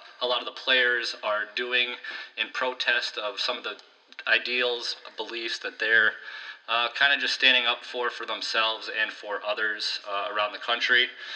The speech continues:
And then we're also gonna talk about some P G A and college football. But before we get into the, as the F-, F F Advantage calls, meat and potatoes, uh, I just wanna make sure that you guys subscribe and listen to our Fantasy Football Advantage podcast, which will be coming out later today.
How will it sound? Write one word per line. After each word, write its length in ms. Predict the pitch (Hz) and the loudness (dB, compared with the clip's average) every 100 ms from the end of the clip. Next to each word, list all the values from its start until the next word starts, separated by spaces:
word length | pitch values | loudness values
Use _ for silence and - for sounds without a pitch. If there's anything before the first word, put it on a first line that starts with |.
| - - | -10 -2
And 120 | 131 | 2
then 160 | 156 151 | 4 4
we're 120 | 156 | 2
also 160 | 151 - | 0 0
gonna 120 | 143 | -2
talk 240 | 135 139 | 2 0
about 220 | 147 135 127 | 2 -2 0
some 140 | 117 | -4
P 240 | - 151 | 0 2
G 180 | 131 135 | 6 8
A 240 | 135 131 123 | 8 8 6
and 340 | 113 110 107 | 4 4 2
college 300 | - 120 110 | 0 0 0
football. 440 | - 127 139 127 127 | -4 -4 0 0 0
But 120 | 113 | -2
before 580 | 127 - 175 185 185 170 | -2 0 0 2 2 2
we 120 | 143 | 0
get 260 | 143 143 - | 4 4 6
into 320 | 139 131 139 | 2 2 0
the, 400 | 123 120 117 113 - - - - | 2 2 2 0 -6 -16 -16 -4
as 200 | - 120 - - - - - | 2 2 2 -20 -20 -20 -4
the 100 | 127 | -2
F-, 160 | 131 147 - | 2 2 4
F 220 | 131 147 | 2 4
F 120 | 139 | 2
Advantage 440 | 127 123 127 123 | 2 4 4 4
calls, 260 | - 123 117 | 2 2 0
meat 160 | 120 131 | 0 0
and 100 | 131 | 0
potatoes, 600 | 123 127 120 123 120 - - - - - | 2 4 6 4 0 -6 -8 -12 -8 2
uh, 60 | |
I 80 | 123 | 2
just 180 | 147 - | 2 2
wanna 160 | 180 160 | 0 2
make 220 | 156 147 | 2 4
sure 240 | - 165 | 4 4
that 200 | 151 135 | 6 4
you 120 | 127 123 | 4 4
guys 240 | 120 117 | 4 4
subscribe 540 | - - - 120 127 | 0 -2 2 4 4
and 80 | 113 | 2
listen 240 | 113 - - | -4 -2 -4
to 160 | 123 | -2
our 100 | 107 | -2
Fantasy 380 | - 117 113 117 | 2 2 2 -2
Football 360 | - 120 117 113 | -6 -6 -2 -2
Advantage 420 | 107 113 113 110 | 0 0 0 -2
podcast, 680 | - 117 117 - 120 123 - | 2 4 4 4 4 4 0
which 140 | - | -8
will 60 | 110 | -6
be 80 | |
coming 260 | - 113 107 | -4 -2 0
out 160 | 110 107 | 0 0
later 180 | 107 | -2
today. 380 | 101 113 120 120 | -2 4 6 6